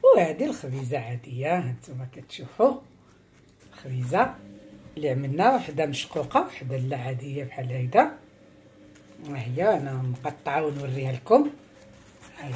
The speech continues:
هي، آه، ثمانمية غرام ديال الطحين ما كيخرج، تبارك الله، خرج لي جوج دباكيط، تبارك الله، كلينا وحده تاع لاين كامله، وخرجوا لي هادو.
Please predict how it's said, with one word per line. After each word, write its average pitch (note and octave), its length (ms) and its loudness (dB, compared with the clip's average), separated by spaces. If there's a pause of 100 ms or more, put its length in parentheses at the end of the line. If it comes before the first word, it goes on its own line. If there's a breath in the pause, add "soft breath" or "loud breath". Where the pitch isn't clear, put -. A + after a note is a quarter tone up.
هي، A3 200 4 (1000)
آه، D#3+ 420 2
ثمانمية F3+ 560 4 (140)
غرام E3 200 0
ديال D#3+ 180 0
الطحين E4+ 420 0
ما D3 360 -2
كيخرج، F3 600 -4
تبارك D#4+ 400 -2
الله، D#3 200 2
خرج D3+ 360 -2
لي D3 100 -4
جوج C#3+ 220 -4
دباكيط، D3 500 0
تبارك D#3+ 380 -4
الله، D3 200 -2
كلينا D#3 460 -6
وحده C#3+ 320 -6
تاع D3+ 220 -2
لاين D3 400 -6
كامله، F3 440 2 (600 loud breath)
وخرجوا F#3+ 880 2
لي F#4+ 200 2
هادو. C#3+ 320 -2